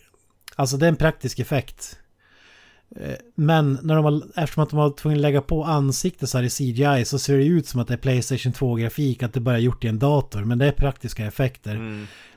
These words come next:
Speaker 1: Det, det är samma monstret, det stora monstret i slutet av den här filmen är en praktisk effekt. Det är en stor jävla gummidocka. Men, alltså inte i alla, när den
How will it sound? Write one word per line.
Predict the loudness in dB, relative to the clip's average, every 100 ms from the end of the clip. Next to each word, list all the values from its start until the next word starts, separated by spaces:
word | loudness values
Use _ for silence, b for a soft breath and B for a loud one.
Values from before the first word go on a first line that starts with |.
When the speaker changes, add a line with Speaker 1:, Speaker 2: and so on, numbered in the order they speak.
| _
Speaker 1:
Det, | -6 -4
det | 0 2
är |
samma | 4 4 4 4 4 4 2 b b b 0
monstret, | 4 6 4 2 -2 -2 -2
det | -2 0
stora | 2 4
monstret | 4 4 2 2 -4
i | -4
slutet | -2 0 0
av |
den | -2
här |
filmen | -2 -2 0 0
är | 0
en | 0
praktisk | 2 0 0 -10 -8
effekt. | -4 -4 -4 2
Det |
är | 2
en |
stor | 2 0 2 2
jävla | 2 0 -2 0
gummidocka. | 0 2 0 0 -2 _ -8 -8 -8 b b -2
Men, | 0 2 0 -4 -6 _ _
alltså | -2 2
inte | 2 4
i | 2
alla, | 4 4 2 0 -2 -4 -8 -20 _
när | -6 -4
den | -2 -4 -6